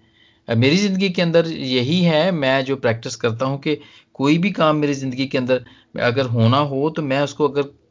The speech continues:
कम से कम एक वीक पहले अगर मैं उसके लिए दुआ करना शुरू कर दूँ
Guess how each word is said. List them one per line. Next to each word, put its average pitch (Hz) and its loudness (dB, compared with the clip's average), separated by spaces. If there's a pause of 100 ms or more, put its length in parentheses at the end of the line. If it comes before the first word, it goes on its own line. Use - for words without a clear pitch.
कम 156 0
से 160 -4
कम 165 -2
एक 147 0
वीक 143 -2
पहले 123 0 (240)
अगर 120 -2
मैं 123 -4
उसके 117 -10
लिए 117 -2
दुआ 107 0
करना 110 -4
शुरू 113 -6
कर 107 -6
दूँ 113 -2